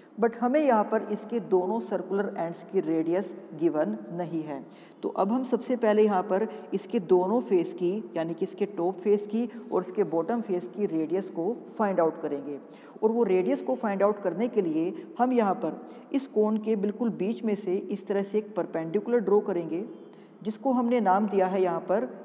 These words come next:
एडी। और इसी तरह से यहाँ पर इसको B को सी के साथ ज्वाइन किया गया है और यहाँ पर जो एडी है वो इस बीसी के ऊपर perpendicular है और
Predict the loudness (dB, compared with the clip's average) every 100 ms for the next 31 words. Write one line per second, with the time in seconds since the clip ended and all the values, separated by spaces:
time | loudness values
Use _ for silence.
0 | -4 2 4 4 0 -6 -8 -8 -8 -20
1 | -20 -20 -20 -20 -20 -20 -20 -20 -20 -20
2 | -20 -20 -20 -20 -20 -4 -2 0 -2 2
3 | 4 4 2 2 2 2 0 0 -8 -8
4 | -6 -6 2 4 4 0 -2 0 0 4
5 | 4 4 0 -4 -2 -4 0 -2 -2 -6
6 | 0 2 2 2 2 2 2 0 -2 -8
7 | -12 -18 -20 -20 -20 -20 -20 -20 -20 -20
8 | -6 0 2 2 2 0 2 0 4 4
9 | 4 2 2 4 4 4 2 -2 -2 -2
10 | -2 -4 0 0 0 -4 -4 -4 -4 -2
11 | -2 -2 -2 -4 -4 -6 -12 -16 -20 -20
12 | -12 -4 -4